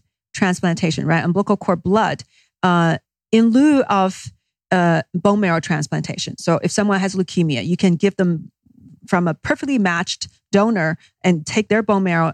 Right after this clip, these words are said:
and, and transfuse it and, and, and allow the cells to establish in the new person, in, in their own bo-, bone marrow. Or you can give umbilical cord blood.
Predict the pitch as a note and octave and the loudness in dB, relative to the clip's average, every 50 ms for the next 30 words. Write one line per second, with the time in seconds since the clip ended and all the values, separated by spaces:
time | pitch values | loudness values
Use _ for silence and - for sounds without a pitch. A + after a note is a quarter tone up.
0 | - - E3+ E3+ D#3+ - E3+ E3+ E3+ D#3 - F3+ D#3+ E3 - - E3 E3 D#3 - | -4 -2 -2 -2 0 0 0 0 0 0 0 0 0 0 0 2 2 2 2 0
1 | B2+ - - _ _ _ _ - F3+ E3+ E3 - - - E3 E3 E3 - - F#3 | -4 -8 -8 _ _ _ _ -2 0 0 0 0 0 0 0 0 0 -2 -2 -2
2 | F3 - - D#3 E3+ E3+ E3 E3 D#3 E3 - - D#3+ D#3 D#3+ - - - E3+ - | -2 0 2 2 2 4 2 2 0 -2 -2 -2 -2 -2 -2 -4 -4 -2 -2 -2
3 | D#3+ - - D3 D3 D3+ - C#3 E3 - - - - E3 E3 D#3+ D#3 D#3 D#3 D#3+ | -2 -2 -4 -4 -4 -2 -4 -4 -4 -4 -6 -2 0 2 2 2 2 2 2 2
4 | D#3 - - D3+ D3 - - - - - - _ - - - _ _ - E3 - | 0 0 -2 -6 -6 -6 -6 -8 -10 -12 -16 _ -20 -20 -20 _ _ -2 0 2
5 | - E3 E3+ E3 D3+ D#3 D#3 D#3+ D3 D#3 D#3 - - D#3+ D3+ - - A2+ G#2+ G2 | 4 4 4 4 4 2 2 2 0 0 -2 -2 -2 -2 -2 -2 -4 -4 -6 -6
6 | - - - _ _ _ _ E4+ G4 F4 D4 D4 - - C4 B3 B3+ B3+ B3 A#3 | -8 -12 -16 _ _ _ _ 2 2 4 2 2 2 2 2 2 2 2 0 -2
7 | - _ G3+ G3+ G3 A3 A#3+ - A#3 G#3+ - - - - - B3 C4+ - - | -4 _ -2 0 0 0 -2 -2 -2 -4 -2 -4 -4 -2 0 -2 -2 -2 -4